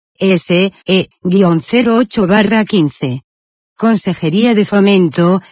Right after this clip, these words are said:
Vivienda, Ordenación del Territorio y Turismo.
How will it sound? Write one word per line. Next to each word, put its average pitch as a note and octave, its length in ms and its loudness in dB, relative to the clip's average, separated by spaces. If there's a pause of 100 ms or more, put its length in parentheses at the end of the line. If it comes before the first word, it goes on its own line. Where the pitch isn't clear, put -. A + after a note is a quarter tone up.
(120)
Vivienda, F3+ 880 0 (100)
Ordenación G3 880 0
del F#3+ 220 0
Territorio F3 760 0
y D3 100 0
Turismo. C#3+ 720 -2